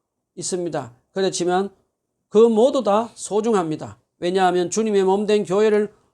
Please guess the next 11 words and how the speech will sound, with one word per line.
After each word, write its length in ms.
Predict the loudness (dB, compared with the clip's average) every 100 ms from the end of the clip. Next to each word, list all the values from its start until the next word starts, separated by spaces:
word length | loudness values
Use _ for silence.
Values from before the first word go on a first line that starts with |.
| _
온전하게 540 | 0 2 2 0 2 2
세우기 400 | 4 2 2 -4
위해 300 | -4 -4 -10 _ _
하나님께서 720 | -6 -4 -4 -6 -8 -6 -6
각 160 | -6 -6
사람에게 680 | -2 -2 -2 -4 -4 -8 -4
꼭 280 | 0 0 0
필요한 480 | -2 0 0 -2 -8 _ _ -8
은사를 520 | -2 -2 0 -2 -6 _ _
주셨기 480 | -6 0 0 0 -4
때문입니다. 680 | -4 -4 -6 -8 -12 -16